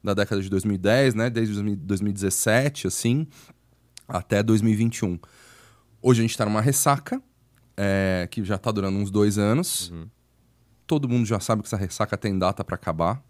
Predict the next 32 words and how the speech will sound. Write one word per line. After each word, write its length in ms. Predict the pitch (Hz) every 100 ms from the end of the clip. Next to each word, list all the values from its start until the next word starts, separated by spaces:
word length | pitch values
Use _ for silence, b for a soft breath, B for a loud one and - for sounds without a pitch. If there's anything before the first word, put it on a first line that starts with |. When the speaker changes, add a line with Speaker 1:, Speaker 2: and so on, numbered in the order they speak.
| - -
Speaker 1:
né? 300 | 95 87 87
Vai 100 | 92
Speaker 2:
Uhum. 40 |
Speaker 1:
ser 140 | 82 92
os 100 | -
pró-, 240 | 104 90
em 40 | 101
algum 280 | 104 120
momento 420 | 156 135 123 120 117
dos 120 | -
próximos 380 | 107 104 110 95
vinte 160 | 110
e 40 | -
quatro 320 | 104 98 95
meses. 500 | 87 98 127 156 -
Speaker 2:
Perfeito. 560 | - 85 - 82 80 -
Speaker 1:
É, 720 | 92 101 101 98 95 92 90 90
talvez 260 | - 104 117
começando 760 | 127 110 - 117 110 101 92 -
hoje, 540 | 113 135 156 147 208
né? 280 | - 98 127
Que 80 | -
tá 100 | -
tendo 200 | - 98
um 120 | 95
I 40 | 95
P 160 | 98
O 100 | 98
gigante 540 | 95 101 101 104 131 104
nos 100 | 95
Estados 240 | 101 95
Unidos, 500 | 92 90 123 - -